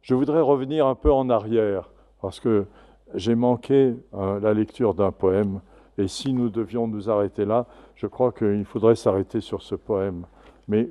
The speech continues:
nous ne nous arrêterons pas là. C'est un poème écrit par Baudelaire,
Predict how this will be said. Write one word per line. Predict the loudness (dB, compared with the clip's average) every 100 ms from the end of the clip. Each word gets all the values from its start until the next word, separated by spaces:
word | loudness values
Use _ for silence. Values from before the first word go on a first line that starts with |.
| -4
nous | -4
ne | -2 -2
nous | 0
arrêterons | 0 0 -4 -8
pas | -6 -4
là. | -4 -6 -16 _ _ _ _ -20 _ _ _ _ _ _ _ _ _ _ _ _ _ -20 _ _ _
C'est | -12 -2 -2 0
un | -2
poème | -2 0 2 2
écrit | -2 -4 -2 -2
par | 0 0 0
Baudelaire, | 2 0 2 0 0 -2